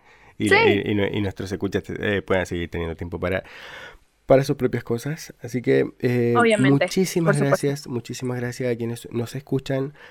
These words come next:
Speaker 1: Recuerden que estamos en, en Patreon. Eh, nos pueden, está en la página.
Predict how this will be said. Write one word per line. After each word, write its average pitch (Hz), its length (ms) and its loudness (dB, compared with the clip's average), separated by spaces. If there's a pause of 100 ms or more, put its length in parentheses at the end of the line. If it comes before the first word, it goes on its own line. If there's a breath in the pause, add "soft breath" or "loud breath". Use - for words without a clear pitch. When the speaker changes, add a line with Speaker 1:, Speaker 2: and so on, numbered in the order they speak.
(140 loud breath)
Speaker 1:
Recuerden 113 400 0
que - 120 -14
estamos 110 540 -4
en, 98 920 -6 (1160)
en 101 120 -4
Patreon. 120 520 -4 (880)
Eh, 87 360 -8
nos 87 120 -12
pueden, 92 220 -6 (120)
está - 220 -8
en 90 80 -2
la 87 80 -4
página. 120 380 -10